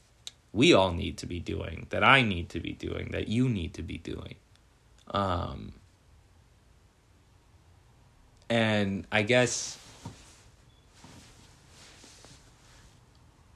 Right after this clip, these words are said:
I think that at this moment we need to find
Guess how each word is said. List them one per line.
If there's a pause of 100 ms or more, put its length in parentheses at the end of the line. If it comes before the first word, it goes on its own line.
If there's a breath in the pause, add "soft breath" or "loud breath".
(600)
I
think
that
at
this
moment
we
need
to
find